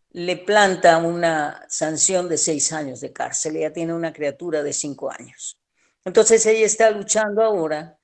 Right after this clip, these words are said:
porque a una, una mujer que se ha defendido de un feminicida,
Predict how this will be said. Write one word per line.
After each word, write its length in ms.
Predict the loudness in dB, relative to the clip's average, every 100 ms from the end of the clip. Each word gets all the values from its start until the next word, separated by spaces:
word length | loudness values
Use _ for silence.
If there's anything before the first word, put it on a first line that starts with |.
| _ _
porque 280 | -8 -4 -2
a 60 | 0
una, 960 | 0 -2 0 0 -2 -4 -8 -12 -14 -18 -18 -18 -20 -20 _
una 180 | -4 -4
mujer 300 | 2 0 4
que 100 | 4
se 140 | 6
ha 80 | 4
defendido 800 | 4 2 -2 -2 -2 2 2 2
de 120 | 0
un 120 | 0
feminicida, 920 | -2 -2 -4 -4 -4 -4 -4 -6 -8